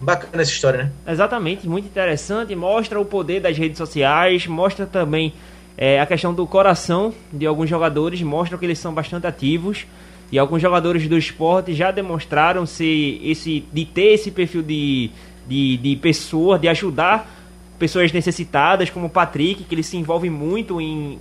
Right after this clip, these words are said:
Speaker 2: nessas questões humanitárias. Ele convocou ainda, eu lembro de algumas outras vezes que ele convocou a outros jogadores do Sport, como o Thiago Neves,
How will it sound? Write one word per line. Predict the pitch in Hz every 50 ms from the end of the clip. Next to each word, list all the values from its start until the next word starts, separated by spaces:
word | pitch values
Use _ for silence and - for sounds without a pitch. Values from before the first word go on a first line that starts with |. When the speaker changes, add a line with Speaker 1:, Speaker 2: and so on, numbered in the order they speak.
| - -
Speaker 2:
nessas | 139 147 147 143 - 147 143 135 - - - - - - - - -
questões | - 165 156 - - 180 175 156
humanitárias. | 180 170 160 170 175 165 160 - 135 127 135 156 175 180 180 156 143
Ele | 165 165 165 160 156 156 151 143 135 131 117 -
convocou | - 165 175 185 202 175 - - 156 170 185 196
ainda, | 180 160 160 156 165
eu | 156 156
lembro | 151 139 143 160 170 160
de | 151
algumas | 156 147 131 147 151 143 - - - - - - - - -
outras | 151 151 160 170 165 160 143 120
vezes | 117 117 131 151 170 170 151 156 143 -
que | - 160
ele | 151
convocou | - 165 160 170 165 147 - 160 160
a | 160 156 151 147 143 139 135 131 123 110 - -
outros | - 156 190 196 196
jogadores | 165 180 170 160 160 151 143
do | 135
Sport, | 120 - - 151 160 170 160 165 160
como | 165 156
o | 151
Thiago | 147 156 151 147 143
Neves, | 139 135 143 160 165 160 160 151 131 143 139 127 123 -